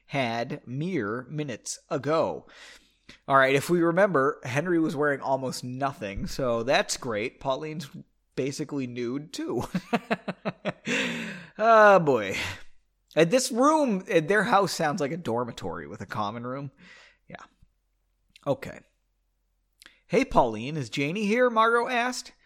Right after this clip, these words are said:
Scratching her head with only one eye open, she said, "I think so. She wouldn't leave this early. What's up, Henry?"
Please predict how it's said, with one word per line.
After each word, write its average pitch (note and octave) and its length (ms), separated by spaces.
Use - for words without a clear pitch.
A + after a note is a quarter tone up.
Scratching F#3 520
her F#3+ 100
head E3 220
with C3+ 180
only F#3 320
one D#3+ 420
eye D3+ 340
open, G2 400
she C3 180
said, A#2 360
"I G2 80
think C4 320
so. - 380
She - 140
wouldn't D4 240
leave F#3+ 240
this F#3+ 240
early. G2 400
What's D4 180
up, A#3 200
Henry?" C#3+ 440